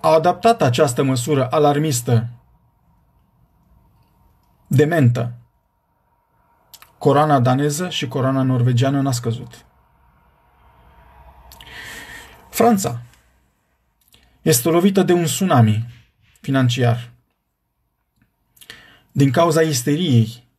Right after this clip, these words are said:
creată de Macron, care este o slugă oarbă a asasinilor economici mondiali.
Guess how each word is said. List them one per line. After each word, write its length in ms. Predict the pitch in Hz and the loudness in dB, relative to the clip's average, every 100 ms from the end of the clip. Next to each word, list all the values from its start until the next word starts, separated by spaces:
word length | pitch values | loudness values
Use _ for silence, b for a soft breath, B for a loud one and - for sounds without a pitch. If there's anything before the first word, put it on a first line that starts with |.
| _ | _
creată 340 | - 143 139 | -2 0 2
de 280 | 135 139 139 - | 0 0 0 -2
Macron, 460 | 139 120 143 120 - - _ _ _ _ _ - | -4 -2 0 -2 -2 -16 _ _ _ _ _ -8
care 200 | 135 143 | -2 0
este 240 | 131 131 | 0 -2
o 120 | 139 | -2
slugă 400 | 123 - 190 170 | -2 -2 0 2
oarbă 600 | 160 160 120 113 113 120 - _ _ _ _ _ _ _ _ _ _ _ _ _ _ _ _ _ _ _ _ _ _ _ | 4 4 2 0 -4 -8 -14 _ _ _ _ _ _ _ _ _ _ _ _ _ _ _ _ _ _ _ _ _ _ _
a 420 | - 143 139 123 - _ _ | -2 2 0 -2 -12 _ _
asasinilor 800 | 147 120 151 - 202 131 120 120 | -2 0 0 0 2 4 6 6
economici 520 | 120 135 139 120 - | 2 -2 0 0 0
mondiali. 640 | 131 127 123 117 117 - | -4 -2 -2 -2 -4 -10